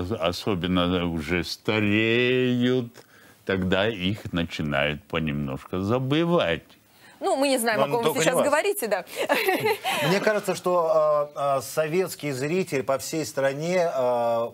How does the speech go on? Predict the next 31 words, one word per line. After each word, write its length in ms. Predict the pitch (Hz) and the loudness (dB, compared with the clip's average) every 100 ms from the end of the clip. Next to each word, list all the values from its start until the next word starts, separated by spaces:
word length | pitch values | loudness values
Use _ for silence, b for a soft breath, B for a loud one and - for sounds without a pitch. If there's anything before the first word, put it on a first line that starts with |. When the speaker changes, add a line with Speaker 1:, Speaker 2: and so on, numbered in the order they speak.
| 107 120 | -12 -12
Speaker 3:
ну, 240 | 135 135 - _ - | -10 -12 -18 _ -20
впервые 500 | - 139 139 180 160 | -4 -2 2 0 0
познакомился 720 | 135 123 135 160 160 139 120 117 | -2 -2 -2 -2 0 -2 -4 -10
с 100 | 127 | 0
вами, 280 | 160 170 | 0 0
еще 400 | 147 120 - 160 | -4 -4 -2 -2
с 40 | 131 | -2
другими, 440 | 135 135 160 143 - B B | -4 -4 -4 -4 -6 B B
а, 420 | 107 117 117 117 117 - 110 110 | -2 2 2 2 -2 -16 -20 -16
великолепными 720 | 113 135 131 147 151 127 131 | -6 -4 0 0 0 -2 -4
литовскими 640 | 131 135 147 - 135 127 127 | -4 -2 -4 -4 -8 -4 -2
актерами, 640 | 135 123 - 180 170 151 - B B | -2 -4 -2 0 0 -2 -4 B B
увидев 400 | 135 147 165 156 | -2 0 -2 -2
фильм 260 | 165 147 143 | -4 -6 -6
«Никто 240 | 131 156 | -6 -4
не 100 | 147 | -4
хотел 420 | 143 135 156 147 | -4 -4 -2 -2
умирать». 600 | 143 143 147 147 131 - B B - | 0 -2 0 0 0 -2 B B -14
Скажите, 420 | - 160 170 151 | -4 0 0 -2
для 240 | 131 165 | 0 0
вас 300 | 175 170 147 | 2 0 0
эта 240 | 135 139 135 | -4 -2 0
роль, 420 | 135 127 120 117 | 2 0 -2 -2
э, 160 | 113 110 | -2 0
важна? 480 | 127 135 196 175 - _ _ B B _ | -2 0 -2 -2 -8 _ _ B B _
Speaker 1:
Конечно, 640 | - 87 87 101 107 - 131 | -4 0 2 0 -2 -4 -2
важна, 540 | 135 131 123 123 101 | 0 0 0 2 2
потому 400 | 80 87 87 90 | 0 -4 -2 -4
что 180 | 90 - | -4 0
это 280 | 92 90 92 | 0 2 -2
была 720 | 87 85 87 80 78 78 | 0 0 2 4 4 2